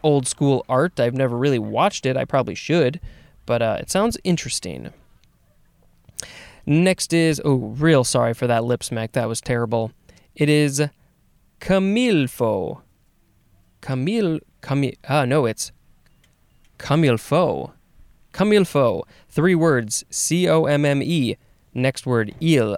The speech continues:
I L. Next word, F A U T. Adjective from seventeen fifty-six, conforming to accepted standards. Synonym is proper. Uh, it is French, and it literally means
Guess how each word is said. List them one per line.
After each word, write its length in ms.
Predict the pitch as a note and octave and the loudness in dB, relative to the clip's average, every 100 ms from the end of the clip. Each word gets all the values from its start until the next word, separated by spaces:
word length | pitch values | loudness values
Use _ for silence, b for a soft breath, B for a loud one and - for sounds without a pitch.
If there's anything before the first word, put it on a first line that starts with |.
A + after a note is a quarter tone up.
| - | -4
I 220 | A#2+ A#2+ | -2 0
L. 420 | A#2+ C3+ A2+ G#2 - _ - | 0 0 0 -4 -10 _ -6
Next 320 | D3 E3 - | -2 -2 0
word, 240 | D3 C#3+ - | 0 0 -2
F 240 | D3 C#3+ - | -2 -2 -4
A 160 | C3+ C3+ | -2 -2
U 320 | B2 B2+ B2 - | 0 -2 -2 -2
T. 320 | F#3 C#3 - B B B B B | -2 -2 -4 B B B B B
Adjective 560 | D3+ D3+ D3 - D3 C#3 | -2 -2 -2 0 0 0
from 300 | D3 C#3 - - | 0 0 -2 -4
seventeen 520 | - C#3+ C#3+ D3 C#3 | -2 -2 -2 -2 -2
fifty-six, 680 | D3 - C3 G3 G3+ - - b b b b - | -4 -4 -2 -2 -2 -6 -10 b b b b -4
conforming 680 | D#3+ D3+ F#3+ G#3+ G#3+ G#3+ F#3 | -2 0 0 2 2 0 -2
to 140 | - G3 | 0 0
accepted 680 | F3 - F3+ - F3 D#3+ - | 0 -2 -2 0 -2 -2 -6
standards. 800 | - - C#3 C3+ B2 A2 G#2+ - - | -6 -2 0 2 0 0 -4 -8 -8
Synonym 580 | - D#3 D3+ C#3+ C#3 C3 | -2 0 2 2 0 0
is 200 | B2+ B2 | -4 -4
proper. 760 | - B2 B2+ C#3+ B2+ G2 F2 - _ _ _ _ _ b b b b b b b - | -6 -2 0 2 0 -2 -6 -16 _ _ _ _ _ b b b b b b b -4
Uh, 240 | B2 A#2+ | 0 2
it 100 | E3+ | 2
is 120 | F#3 | 0
French, 460 | - D3 D#3+ D#3 - | 0 0 2 0 -2
and 140 | C#3+ C#3+ | 0 0
it 100 | - | 0
literally 460 | D3 F3 E3+ E3 | 0 2 2 2
means 320 | D#3 D3+ C#3+ | 2 2 0